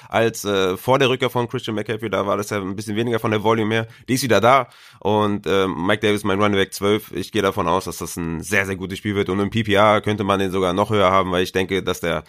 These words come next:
ja, seine sechs, sieben Catches auf jeden Fall bekommt. Und Mike Davis ist ein Strong Play diese Woche.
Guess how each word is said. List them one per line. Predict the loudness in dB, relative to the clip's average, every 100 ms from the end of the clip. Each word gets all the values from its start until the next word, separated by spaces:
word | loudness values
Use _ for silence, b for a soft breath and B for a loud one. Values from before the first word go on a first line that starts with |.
| B B B
ja, | 2 2
seine | 0 0
sechs, | 0 0
sieben | -2 -2 0
Catches | 0 0 -2
auf | 0
jeden | 0 0
Fall | 2 2
bekommt. | 2 0 2 0
Und | -2 0
Mike | 0 2
Davis | 2 2
ist | -2
ein | -4 -4
Strong | -4 0 0 2
Play | 0
diese | 0 -4 -8
Woche. | -12